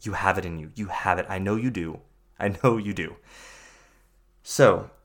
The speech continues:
I'm here to guide you into that space of where you truly see and believe this for yourself, and that it is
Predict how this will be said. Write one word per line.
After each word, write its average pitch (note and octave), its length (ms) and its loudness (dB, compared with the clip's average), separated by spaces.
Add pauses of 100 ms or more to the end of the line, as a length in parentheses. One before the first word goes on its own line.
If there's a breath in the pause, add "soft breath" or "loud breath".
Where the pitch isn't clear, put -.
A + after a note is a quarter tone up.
(120)
I'm B2 160 2
here F3 320 0
to F#3 120 -6
guide C#3 380 2
you C3+ 140 -2
into B2 340 -2
that A2 240 0
space - 420 -8
of A2 140 -8
where A2+ 140 2
you A2+ 100 -2
truly C3+ 500 0
see A#2+ 320 -4
and G#2+ 140 -2
believe G2+ 300 -4
this E2+ 120 -6
for - 140 -8
yourself, - 500 -10 (760)
and A#2+ 120 2
that A2+ 220 4
it A#2+ 160 -4
is B2+ 320 2